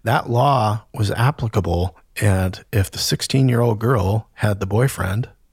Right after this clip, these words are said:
ask, "Hey, will you send me a nude photo?" the crime occurs when boyfriend asks for it,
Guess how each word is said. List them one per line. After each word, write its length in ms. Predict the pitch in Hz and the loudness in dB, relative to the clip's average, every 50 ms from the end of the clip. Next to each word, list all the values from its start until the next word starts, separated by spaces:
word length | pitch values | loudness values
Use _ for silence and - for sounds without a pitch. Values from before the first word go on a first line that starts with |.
| _ _ _ - | _ _ _ -2
ask, 420 | 120 104 95 98 107 - - - | 0 0 0 0 -2 -4 -6 -12
"Hey, 280 | - - - 127 127 113 | -6 -2 0 0 2 2
will 160 | 104 104 101 | 0 0 0
you 100 | 101 98 | -2 -2
send 280 | - - - 101 98 98 | -2 -2 -2 -2 0 0
me 100 | 95 90 | -2 -2
a 60 | 85 | -2
nude 300 | 85 92 98 98 92 - | 0 0 0 0 0 -2
photo?" 520 | - - 107 113 110 87 82 90 101 - _ - - - - - - - - - - - _ _ _ _ | -2 0 0 2 2 2 0 -2 -4 -4 _ -14 -20 -20 -20 -20 -20 -20 -20 -20 -20 -20 _ _ _ _
the 80 | - 104 | -10 -8
crime 600 | - - - 120 120 123 110 98 98 110 117 - _ _ _ - | -4 0 0 2 2 2 2 0 0 -2 -4 -4 _ _ _ -8
occurs 500 | - - - 101 98 95 98 95 - - | -6 -4 -2 0 0 0 -2 -2 -4 -4
when 400 | 107 98 92 90 92 92 90 92 - _ _ | -4 -2 -2 -2 -4 -4 -8 -10 -14 _ _
boyfriend 460 | - 107 98 95 - - 127 120 123 | -2 0 0 0 -2 -2 0 0 0
asks 200 | 107 95 - - | 0 -2 -4 -6
for 300 | - - - 95 98 117 | -6 -6 -4 -4 -2 -2
it, 100 | 143 - | -4 -6